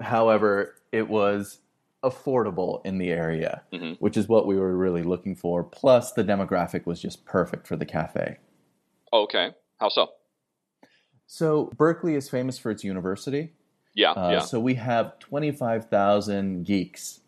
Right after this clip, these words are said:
Speaker 1: available to us.
Speaker 2: <laughs>
Speaker 1: Um,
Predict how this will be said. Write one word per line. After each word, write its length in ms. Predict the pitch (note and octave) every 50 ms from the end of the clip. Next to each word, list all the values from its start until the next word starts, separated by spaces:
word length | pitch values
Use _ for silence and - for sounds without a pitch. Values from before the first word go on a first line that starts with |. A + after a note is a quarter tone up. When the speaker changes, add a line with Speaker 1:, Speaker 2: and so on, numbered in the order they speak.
| _ _ _ _ _
Speaker 1:
available 440 | G2 F#2 G2 G2 F#2 F2+ D#2+ F2 E2+
to 260 | - - F#2 E2+ E2+
us. 280 | E2 F2 F2+ - - - G3
Speaker 2:
<laughs> 40 | F3+ - - F#3+ F3 - - - - - - - _ _ _ _ _ _ _ _ _ _ _ _ _ _ A#3+ F3+ - _ -
Speaker 1:
Um, 520 | B2+ A#2 A2 G#2+ G#2 G2+ G2 G2 G2+ -